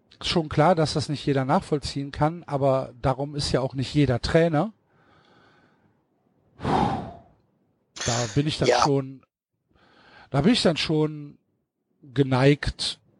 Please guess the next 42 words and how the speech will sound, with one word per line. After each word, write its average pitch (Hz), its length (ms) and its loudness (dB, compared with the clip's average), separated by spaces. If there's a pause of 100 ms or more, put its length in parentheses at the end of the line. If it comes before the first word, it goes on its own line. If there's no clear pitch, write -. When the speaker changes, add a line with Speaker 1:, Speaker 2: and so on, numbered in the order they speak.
(140)
Speaker 1:
zu - 160 4
sagen, 123 680 4
Markus 120 440 0
Anfang, 120 580 0
das 107 200 0
ist 123 220 -2
nicht - 280 -4
die 113 60 -8
glücklichste 113 540 0
Aussage, 110 540 2
die 107 120 -4
du 117 140 -8
in 113 120 -8
deinem 110 200 0
Leben 113 240 0
getroffen 113 500 -6
hast. 120 240 -10 (1120)
Speaker 2:
Mhm. 123 280 -16 (400)
Er 135 80 4
hat 135 100 2
ja 147 80 4
versucht, 156 400 2
das 151 140 4
zu 147 100 4
erklären 143 420 2
damit, 139 260 -2
dass 120 120 -8
er 127 40 -8
das 117 100 -8
Mittelfeld 170 400 0
stärken 165 320 2
wollte, 156 260 4
weil 127 100 -4
dann 123 200 -10 (100)
halt - 220 -6
Höger 139 300 2
auf - 100 -4
die - 100 -10
Doppel-Sechs 135 520 -2
konnte, 180 400 0
neben 156 200 -2
Geis. 165 340 2